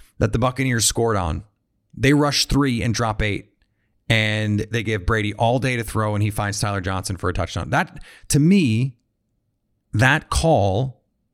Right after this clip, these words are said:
is what led the touchdown, not Josh Jackson's coverage. Because you can't ask him to be out there and, and thinking, "Okay, I've got to cover for eight seconds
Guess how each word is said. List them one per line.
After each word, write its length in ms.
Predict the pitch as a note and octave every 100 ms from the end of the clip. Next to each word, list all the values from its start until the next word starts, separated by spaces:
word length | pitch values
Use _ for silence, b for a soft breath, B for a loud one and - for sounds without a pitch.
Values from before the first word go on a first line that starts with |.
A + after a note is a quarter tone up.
| _ _ _ _ -
is 120 | A2+
what 460 | A2+ A#2 - - -
led 300 | A2 A#2+ B2
the 60 |
touchdown, 680 | G#2+ A#2 G#2+ - G2 G2 G2+
not 500 | G#2 G#2 A2+ A#2+ -
Josh 260 | - G#2+ G2+
Jackson's 380 | G#2 F#2+ - F#2+
coverage. 540 | - - - - - _ _ _ _ _ _ _ -
Because 300 | G#2+ B2 G#2
you 80 | B2+
can't 280 | - C#3+ C3
ask 260 | B2+ A#2+
him 120 | A#2 A2
to 100 | G#2+
be 200 | F2+ A#2
out 220 | A2 G#2
there 340 | G#2 G2 F#2 b b b b b -
and, 360 | A2 G2+ G2+ G2+
and 220 | G#2+ G2+
thinking, 320 | B2 A2 G#2+
"Okay, 460 | G#2+ G2+ F#2 F2+ - b b b _ _ _ -
I've 160 | A#2
got 100 | A#2
to 60 | G#2
cover 300 | G#2+ A#2 A2
for 200 | - -
eight 180 | B2 A2+
seconds 680 | - A#2 G#2 E2+ - - -